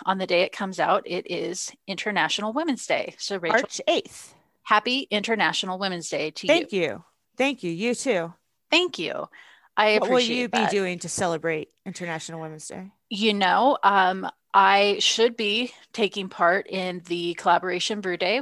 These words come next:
Speaker 1: with the Pink Boots Society here in Atlanta. We have a couple of breweries who have offered to host our,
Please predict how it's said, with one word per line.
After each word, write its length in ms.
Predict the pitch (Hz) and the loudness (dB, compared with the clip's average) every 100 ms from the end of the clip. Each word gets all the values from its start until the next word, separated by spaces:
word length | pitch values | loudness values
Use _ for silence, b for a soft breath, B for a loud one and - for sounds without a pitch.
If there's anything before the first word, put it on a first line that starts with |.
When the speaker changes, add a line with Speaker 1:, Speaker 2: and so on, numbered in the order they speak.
| - | -2
Speaker 1:
with 240 | 180 - | -6 -4
the 140 | 180 165 | -4 -4
Pink 200 | - 180 | -6 -12
Boots 240 | 170 165 - | -12 -10 -10
Society 640 | 170 - 170 165 226 269 B B B B - | -8 -4 -2 -2 -2 -6 B B B B -2
here 160 | 202 | 0
in 80 | 190 | 0
Atlanta. 540 | 156 170 170 202 208 | -2 -6 -6 0 0
We 180 | 202 185 | 2 -4
have 380 | 170 175 165 165 | 0 2 2 0
a 100 | 180 | -4
couple 340 | - 196 175 | -2 -4 -2
of 180 | 185 180 | -4 -4
breweries 460 | 175 170 175 175 - | -6 -4 -2 -4 -6
who 100 | 185 | -4
have 160 | 175 | -2
offered 420 | - 170 - 175 - | 0 -2 0 -4 -4
to 260 | - 165 | -4 -6
host 600 | 151 180 180 - - - B B - | -4 -4 -4 -4 -6 -8 B B 0
our, 500 | 196 175 165 165 | 2 4 2 0